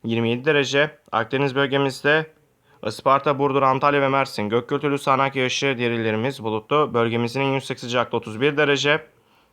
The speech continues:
İç Anadolu bölgemizin büyük çoğunluğu sağanak yağışlı.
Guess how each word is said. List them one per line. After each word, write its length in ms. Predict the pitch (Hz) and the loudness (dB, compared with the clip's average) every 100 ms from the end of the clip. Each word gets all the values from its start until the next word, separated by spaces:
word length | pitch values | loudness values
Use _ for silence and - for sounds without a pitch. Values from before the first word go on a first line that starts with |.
| _ | _
İç 160 | 139 143 | -4 0
Anadolu 220 | 160 156 | 2 4
bölgemizin 540 | 147 143 139 131 147 139 | 2 2 0 0 -2 -2
büyük 200 | 151 - | -2 -2
çoğunluğu 420 | 120 98 95 107 | -2 -2 -4 -6
sağanak 380 | - 110 139 151 | -4 0 0 2
yağışlı. 460 | 139 131 143 156 | 0 0 0 0